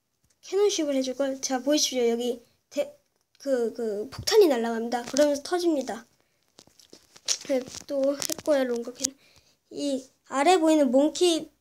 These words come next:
프레-, 프레터스? 프리에터스 뭐 이런 이름이 있는데, 이거는 센, 마-, 나중에 열기구 같은 커다란 센 풍선이 나와요. 그걸 한 방에 끌어들여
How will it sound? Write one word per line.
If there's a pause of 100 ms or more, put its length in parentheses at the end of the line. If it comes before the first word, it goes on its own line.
프레-, (400)
프레터스? (1500)
프리에터스
뭐
이런
이름이
있는데, (500)
이거는 (200)
센, (840)
마-,
나중에
열기구
같은
커다란
센
풍선이
나와요. (340)
그걸
한
방에
끌어들여